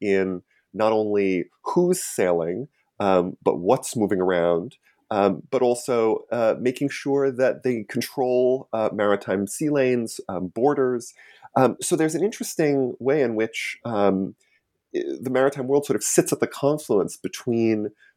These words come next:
notions of fluidity, flexibility, maybe, um, uh, uh, you know, ch-, the chameleon-like quality sometimes of ordinary people in this period,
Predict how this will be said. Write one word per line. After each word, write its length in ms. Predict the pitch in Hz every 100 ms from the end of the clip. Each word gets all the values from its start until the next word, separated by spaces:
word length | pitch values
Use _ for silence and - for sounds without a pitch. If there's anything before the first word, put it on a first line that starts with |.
| -
notions 480 | 110 123 139 113 -
of 300 | 101 101 -
fluidity, 640 | - 107 120 120 110 104
flexibility, 1120 | - 110 - 107 98 117 117 107 101 92 90 _ _ -
maybe, 580 | 98 98 101 95 87 -
um, 540 | 101 90 85 87 82 - _ _ _ _ _ - - -
uh, 400 | 104 92 92 90 - 113
uh, 480 | 98 107 73 - - - - -
you 100 | 117
know, 240 | 95 - _ _ -
ch-, 140 | 135
the 80 | 113
chameleon-like 760 | - 135 151 156 135 120 110
quality 480 | - 123 123 143 139
sometimes 400 | 135 131 143 120
of 80 | 104
ordinary 360 | 110 113 110 110
people 320 | - - 110
in 60 |
this 120 | 101 -
period, 360 | 113 104 98